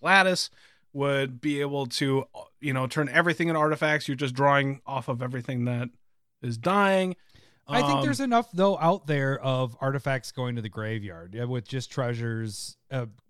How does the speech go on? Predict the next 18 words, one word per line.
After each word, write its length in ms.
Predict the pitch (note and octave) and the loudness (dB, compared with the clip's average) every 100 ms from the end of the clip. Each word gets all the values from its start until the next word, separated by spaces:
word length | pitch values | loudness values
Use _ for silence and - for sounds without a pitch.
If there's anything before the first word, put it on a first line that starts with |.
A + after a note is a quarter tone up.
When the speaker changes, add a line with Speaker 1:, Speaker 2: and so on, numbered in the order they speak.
| D#3 | -2
Speaker 1:
Yeah. 80 | D3+ | 0
Speaker 2:
I 40 | |
mean, 80 | D3+ | 0
clues 300 | - G3+ G#3+ | -2 0 4
Speaker 1:
Yeah, 140 | G#3 | 2
just 340 | F#3+ G3+ G#3 F#3+ | 4 2 4 2
Speaker 2:
are 60 | |
Speaker 1:
in 260 | F#3+ A#3+ E3+ | 2 2 2
general, 600 | C3+ D3 D3+ F3 G#3 A#3 - _ | 0 2 2 0 -4 -4 -10 _
you're 120 | - D#3+ | -4 -4
probably 840 | - - - D3 D#3 D#3 D3+ D3+ | -4 -12 0 4 4 4 0 0
going 400 | C3 C3+ C#3 C3+ | 0 0 0 -2
to 180 | - C3+ | -2 -6
get 640 | A#2+ C3 B2 B2 - - - _ _ _ | -4 -4 -4 -4 -8 -8 -12 _ _ _
Speaker 2:
Mm-hmm. 380 | B2+ G2+ G#2 F#2 | -8 -8 -8 -6
Speaker 1:
um, 480 | C3+ B2 A#2+ A#2+ A#2+ - | -2 -2 0 0 -4 -4
some 260 | - C#3+ | -4 0
advantage. 460 | C3 A#2+ B2+ A#2+ A#2 | 0 0 0 0 -2